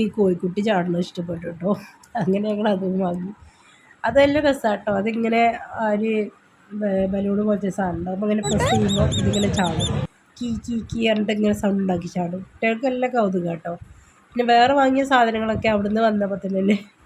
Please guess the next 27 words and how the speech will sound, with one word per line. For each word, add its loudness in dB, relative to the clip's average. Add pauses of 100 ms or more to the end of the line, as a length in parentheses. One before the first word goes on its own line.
(120)
വണ്ടിയിൽ 2
അതിന് 0
ഇരുന്നിട്ടത് -2 (600)
കേടാക്കി. 0 (280)
അങ്ങനെ 0
ഫുഡ് 0
ഐറ്റംസ്, -2
കുറേ 2 (140)
ഐറ്റംസ്, -6 (100)
നമുക്ക് -6 (960)
മധുരപലഹാരങ്ങൾ, 0
ഒരുപാട് -2
സാധനങ്ങളുണ്ടായിരുന്നു. 0 (180)
അങ്ങനെ -4 (140)
ഉപ്പച്ചി -18
പിന്നെ -8
അതൊക്കെ -12
വാങ്ങി -2 (1500)
അങ്ങനെ 0
ഞങ്ങൾ 0 (100)
തിരിച്ച് -6
പോരും -2
കേട്ടോ. -8
അപ്പോൾ -12 (100)
പോരുന്ന 0
വഴിയിലും -2 (100)
ഒരുപാട് -6